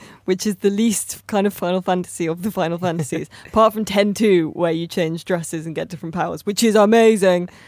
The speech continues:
Speaker 1: Um, but I, if they change it to have kind of the real-time combat and some of the other changes that I liked in fifteen, then I will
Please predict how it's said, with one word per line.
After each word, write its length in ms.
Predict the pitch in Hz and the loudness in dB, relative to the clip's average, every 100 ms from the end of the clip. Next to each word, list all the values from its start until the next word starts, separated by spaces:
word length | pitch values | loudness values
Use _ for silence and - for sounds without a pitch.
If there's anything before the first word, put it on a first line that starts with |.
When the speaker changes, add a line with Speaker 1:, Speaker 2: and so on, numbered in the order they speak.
| _ _ | _ _
Speaker 1:
Um, 460 | 185 180 175 180 180 - _ _ _ - | 2 2 2 -2 -8 -18 _ _ _ -4
but 360 | 190 180 170 - _ _ _ _ _ | 2 4 4 -2 _ _ _ _ _
I, 520 | - 185 190 190 190 - | 2 4 4 4 0 -4
if 120 | - - _ _ _ - | -10 -12 _ _ _ 0
they 160 | 208 | 0
change 460 | 202 - 220 233 214 | 2 2 4 4 2
it 160 | 214 | 0
to 80 | - | -2
have 360 | 208 175 180 - _ - | -4 -2 -4 -8 _ -12
kind 240 | - 180 | -4 -2
of 240 | 165 - _ - | -2 -6 _ -6
the 320 | 170 170 160 | -4 -2 -4
real-time 480 | 175 180 175 190 170 | -2 0 0 -2 -4
combat 420 | 190 175 165 143 | -4 -2 0 -2
and 260 | - 160 160 | -4 -10 -10
some 140 | - | -6
of 40 | 170 | -2
the 80 | 165 | 0
other 120 | 170 | -2
changes 340 | 170 156 165 | -4 -8 -8
that 120 | - 101 | -8 -4
I 160 | 165 | 0
liked 640 | 175 180 190 185 - - - | 0 2 2 0 -4 -14 -8
in 160 | 180 | -8
fifteen, 720 | 165 170 - 185 76 - 180 175 _ _ _ _ | -8 -10 -6 -4 -6 -12 -14 -18 _ _ _ _
then 160 | 170 170 | -10 -8
I 220 | 165 170 | -8 -8
will 260 | 165 165 | -8 -8